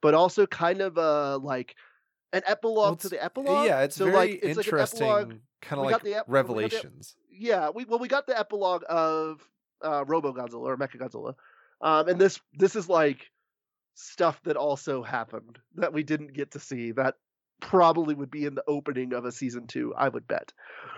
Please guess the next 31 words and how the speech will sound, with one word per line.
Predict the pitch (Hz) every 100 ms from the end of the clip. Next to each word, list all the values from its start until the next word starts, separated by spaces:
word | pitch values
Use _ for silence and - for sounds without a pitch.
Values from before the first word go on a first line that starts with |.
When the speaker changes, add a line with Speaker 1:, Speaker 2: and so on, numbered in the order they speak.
| 120
Speaker 2:
Yeah. | 120 170
Speaker 1:
Um, | 165
so | 165 202
we | 185
did | 156 208
learn | 202 190 180 175 165 165 _
that, | 156 143 147 -
uh, | 139 139 127 104 113 _ _ _ _ _ _
we | 143
all | 170 214
thought | - 190 196
the | 170 156 -
orthogonal | 127 143 160 165 160 147
diagonalizer | 139 123 143 143 127 120 113 117
was | 120 123 120 113 _
just | - 123
the | 135
Oxygen | 131 - -
Destroyer, | 113 - 117 120
their | 131
adaptation | 127 123 - 127 120 -
of | 110
the |
de-, | 107 - -
uh, | 127
Oxygen | 110 120 117
Destroyer, | - 92 110 - - -
but | -
it | 151
turns | 147 156 135 -
out | 240 202 160 -